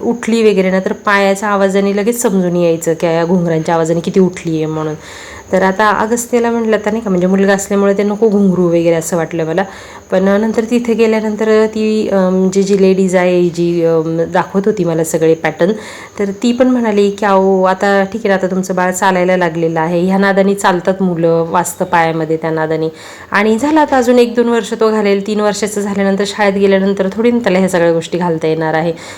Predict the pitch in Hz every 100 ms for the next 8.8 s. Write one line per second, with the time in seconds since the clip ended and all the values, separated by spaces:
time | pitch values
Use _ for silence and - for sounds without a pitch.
0 | - 233 240 214 214 196 175 160 156 151
1 | 156 156 160 165 175 185 180 175 160 175
2 | 160 - 190 175 170 190 196 190 202 196
3 | 202 196 190 175 165 170 180 - - -
4 | - 202 240 240 254 254 240 226 208 208
5 | 208 202 175 180 180 180 180 170 170 165
6 | 180 175 160 165 165 202 - - _ _
7 | _ - - 190 185 190 185 190 196 185
8 | 175 196 180 160 175 165 165 160